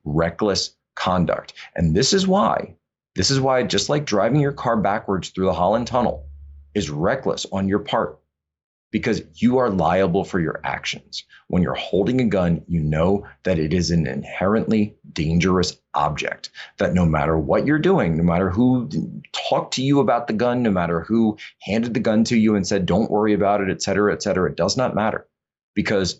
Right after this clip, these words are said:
just like when you get behind the wheel of a car, the actions taken afterwards are yours. If you borrow someone's car and you mow someone down with it, that other person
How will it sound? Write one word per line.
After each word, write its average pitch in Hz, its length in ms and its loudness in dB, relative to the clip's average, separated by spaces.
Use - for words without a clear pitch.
just 107 220 0
like 143 140 0
when 156 100 2
you 147 100 0
get 156 140 -2
behind 127 320 -2
the 113 80 0
wheel 113 180 2
of - 80 -2
a - 40 -4
car, - 420 -4
the - 220 -2
actions 147 500 0
taken 135 360 -2
afterwards 85 680 -2
are 90 100 0
yours. 90 560 -2
If 71 160 -6
you 101 140 2
borrow 143 320 2
someone's 143 420 0
car 135 440 -2
and 87 140 -4
you 104 100 4
mow 107 220 4
someone 135 400 2
down 120 280 2
with 80 120 0
it, 60 200 -6
that - 280 -2
other 107 200 2
person 151 540 -2